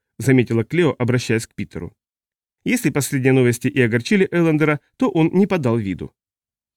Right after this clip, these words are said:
"Если вы не предельщики, то кто же вы?" Прежде чем все услышали ответ, Кэрил вдруг осенило. "Это подарки, Питер. Это и есть подарки".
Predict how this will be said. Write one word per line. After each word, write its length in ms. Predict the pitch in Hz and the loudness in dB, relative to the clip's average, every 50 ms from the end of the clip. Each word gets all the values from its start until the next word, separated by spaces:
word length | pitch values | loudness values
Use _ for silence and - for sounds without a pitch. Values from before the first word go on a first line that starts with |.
| _ _ _ _ _ _ _ _ _ _ _ _ - | _ _ _ _ _ _ _ _ _ _ _ _ -4
"Если 320 | - 120 120 113 107 - 123 | 0 2 2 2 2 0 0
вы 100 | 113 113 | 0 2
не 140 | 113 113 | 0 0
предельщики, 580 | 107 120 127 127 127 117 98 - - 113 - 104 | 0 0 -2 0 0 -2 -2 -4 -10 -12 -12 -10
то 140 | 87 117 110 | -8 -8 -10
кто 180 | - - 139 | -6 -4 -4
же 160 | 110 - 98 87 | -4 -4 -6 -12
вы?" 180 | 67 53 - _ _ _ _ _ _ _ _ _ | -12 -14 -16 _ _ _ _ _ _ _ _ _
Прежде 260 | - 202 247 240 214 | -2 -2 0 0 0
чем 160 | 170 - 139 | 0 0 0
все 180 | 127 - - 127 | -2 0 0 -2
услышали 440 | 113 - - 123 117 - 120 113 113 | -2 -2 -4 -6 -4 -4 -2 -2 -2
ответ, 260 | 110 110 - 180 208 - _ _ _ _ - | -2 0 0 -2 -2 -2 _ _ _ _ 0
Кэрил 240 | - 226 247 240 196 | 0 2 2 2 0
вдруг 240 | 135 135 127 - 139 | 0 0 -2 0 -2
осенило. 520 | 123 - - 143 117 98 87 80 85 117 _ _ _ _ _ _ _ _ _ _ - | -2 0 0 0 0 0 -2 -6 -10 -14 _ _ _ _ _ _ _ _ _ _ -2
"Это 240 | - 202 196 - 214 | -2 -2 0 0 -2
подарки, 400 | - 233 214 226 151 - - 135 | -2 0 0 0 -2 -2 -4 -6
Питер. 380 | - 156 - - - 87 - _ _ _ _ _ - | -4 -4 -6 -6 -8 -14 -14 _ _ _ _ _ -6
Это 200 | 143 127 - 170 | -4 0 2 2
и 40 | 165 | 2
есть 280 | 170 196 220 - - | 2 0 -2 -4 -4
подарки". 500 | - 233 190 139 90 - _ - - - | -6 -4 -4 -4 -8 -8 _ -20 -20 -20